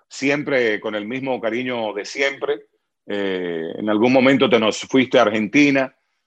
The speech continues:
después te nos fuiste a México y eventualmente ya sí, eh, en Estados Unidos. Eh, un fuerte abrazo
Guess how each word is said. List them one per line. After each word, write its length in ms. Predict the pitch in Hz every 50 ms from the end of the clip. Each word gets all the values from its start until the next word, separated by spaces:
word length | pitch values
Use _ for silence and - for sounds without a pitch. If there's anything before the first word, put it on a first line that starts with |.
| _ _
después 340 | - 98 95 - - 113 110 -
te 100 | 127 110
nos 120 | 107 -
fuiste 520 | - 123 113 - 123 107 104 98 95 98 -
a 80 | 113 107
México 540 | 107 127 143 147 143 147 131 - 147 135 123
y 80 | 117
eventualmente 760 | 107 101 104 104 - 120 120 120 120 123 127 123 101 117 110
ya 160 | 110 110 110
sí, 360 | 110 - 120 113 117 123 - _ _ _ _ _ _ _
eh, 500 | 107 107 104 101 98 95 92 92 104 - 117
en 120 | 117 110
Estados 400 | 107 101 - 123 123 120 117 113
Unidos. 460 | 113 113 113 113 107 101 95 90 - 104
Eh, 180 | 98 92 92
un 220 | 101 - 127 127 120
fuerte 340 | - - 139 135 127 120
abrazo 560 | 127 117 117 123 131 127 123 - - 95 -